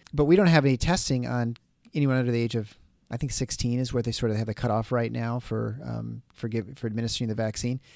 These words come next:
Do you think there's any, I mean, is there really any use in vaccinating, like, a four-year-old? It,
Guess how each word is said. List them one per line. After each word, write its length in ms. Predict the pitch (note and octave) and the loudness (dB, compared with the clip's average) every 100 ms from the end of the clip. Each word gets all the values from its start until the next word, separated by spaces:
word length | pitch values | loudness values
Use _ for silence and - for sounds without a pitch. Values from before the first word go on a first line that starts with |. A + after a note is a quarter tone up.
| - - - - - | -20 -20 -20 -20 -8
Do 80 | - | -2
you 80 | A3+ | 0
think 180 | C4 C#4 | 0 2
there's 180 | C4+ | 2
any, 280 | G#3+ G#3 F#3 - _ - | 2 2 0 -4 _ -8
I 20 | F#3 | -2
mean, 140 | F#3+ | 0
is 100 | G#3 | 0
there 80 | C4+ | 0
really 220 | B3 A3 | 0 2
any 120 | F#3+ | 2
use 380 | D3+ C#3 G#3+ - | 4 4 4 0
in 480 | F3 D3+ C#3+ C#3 - _ | -2 0 0 -4 -8 _
vaccinating, 440 | D#3 D3+ D3+ C#3 | 0 2 0 0
like, 160 | C3+ C3+ | 0 -2
a 60 | |
four-year-old? 600 | A#2 B2 C3 E3 G3 A#3 - _ _ _ _ _ _ | -4 -2 0 2 2 -2 -8 _ _ _ _ _ _
It, 140 | - | -6